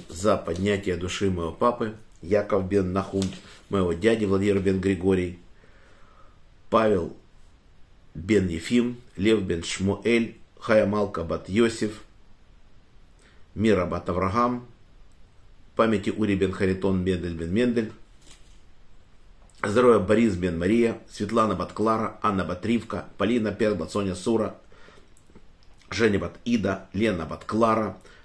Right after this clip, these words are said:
Анна бат Елена, Евгений бен Софья, Двойра бат Мирьям,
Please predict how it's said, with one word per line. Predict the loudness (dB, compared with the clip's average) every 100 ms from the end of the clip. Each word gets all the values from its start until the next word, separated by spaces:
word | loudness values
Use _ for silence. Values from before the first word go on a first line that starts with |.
| -6
Анна | -2 0 0
бат | -4 -4
Елена, | 0 2 2 0 -4 -6
Евгений | -4 -4 -2 0 2 0 -6 -4
бен | -2 0
Софья, | -2 0 0 2 -2
Двойра | -2 2 4 2 0
бат | -2 -4 -4
Мирьям, | -6 0 0 0 -2